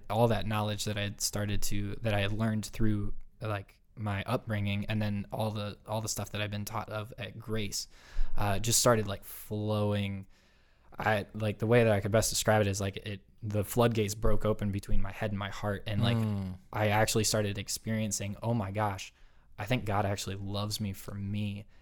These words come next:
Speaker 1: and that this isn't something I have to earn. This is just, like,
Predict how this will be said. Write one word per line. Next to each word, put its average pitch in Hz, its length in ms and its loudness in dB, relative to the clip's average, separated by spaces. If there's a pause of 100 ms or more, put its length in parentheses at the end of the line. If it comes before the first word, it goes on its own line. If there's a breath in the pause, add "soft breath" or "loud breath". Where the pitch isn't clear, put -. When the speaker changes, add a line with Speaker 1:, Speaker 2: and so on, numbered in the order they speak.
(120)
Speaker 1:
and 101 200 0
that 98 200 -4
this 107 200 -2
isn't 113 260 -2
something 101 320 -4
I 98 60 -6
have - 240 -8
to - 100 -16 (160)
earn. 104 300 2
This 101 160 0
is 104 120 -2
just, - 300 -6
like, 107 220 -16